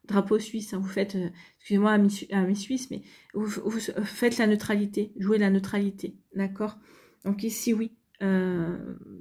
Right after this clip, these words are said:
prenez le recul. Prenez le recul et dites-vous, ouais, est-ce que ça vaut la peine que je m'engage, que je, que je prenne parti ? Euh, il faut savoir que tout combat, euh, n'est pas bon à mener, d'accord ? Ça ne sert à rien, on est,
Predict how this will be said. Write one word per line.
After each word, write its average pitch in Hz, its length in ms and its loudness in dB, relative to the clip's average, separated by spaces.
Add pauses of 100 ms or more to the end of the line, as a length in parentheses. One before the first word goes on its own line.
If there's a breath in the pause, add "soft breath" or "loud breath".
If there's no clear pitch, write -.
prenez 240 220 6
le 233 120 6
recul. 226 480 2 (480 soft breath)
Prenez 233 220 2
le 240 100 6
recul 233 300 0
et 240 80 0
dites-vous, 214 460 -2
ouais, 202 160 0
est-ce 208 100 -4
que 233 140 -4
ça 214 280 -2
vaut 214 140 4
la 214 160 4
peine 240 560 0
que 208 120 0
je 202 120 0
m'engage, 208 500 4
que 214 60 -4
je, 190 140 -2 (420 loud breath)
que 214 100 -2
je 196 160 2
prenne 208 360 0
parti ? - 640 -8 (520 loud breath)
Euh, 180 560 2 (1200)
il 220 80 0
faut 233 140 4
savoir 233 420 2
que 233 100 0
tout 285 580 2 (120)
combat, 220 540 2 (360 soft breath)
euh, 185 320 4
n'est 190 140 4
pas 202 180 4
bon 196 160 4
à 190 100 4
mener, 180 360 0 (100)
d'accord ? 185 320 -6
Ça 196 120 -4
ne 185 40 -2
sert 190 160 -2
à 190 100 2
rien, 202 320 2
on 190 140 0
est, 180 80 0